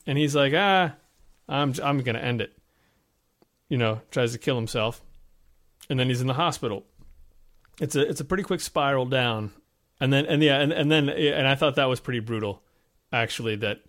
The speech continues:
a-, a-, and I get it, 'cause I, I, I wouldn't really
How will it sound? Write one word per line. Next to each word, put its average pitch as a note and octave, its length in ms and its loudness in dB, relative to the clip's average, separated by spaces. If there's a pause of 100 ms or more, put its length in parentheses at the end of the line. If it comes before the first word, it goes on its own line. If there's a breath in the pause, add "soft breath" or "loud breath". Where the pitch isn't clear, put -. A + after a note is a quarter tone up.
(280)
a-, D#3 80 -8
a-, - 240 -4
and D#3+ 140 2
I C#3 80 2
get D3+ 260 4
it, G#2+ 180 -4 (200)
'cause A#2+ 340 -2 (180)
I, - 320 -2
I, C3+ 200 0
I C3 160 -2
wouldn't C3+ 340 0
really B2+ 400 0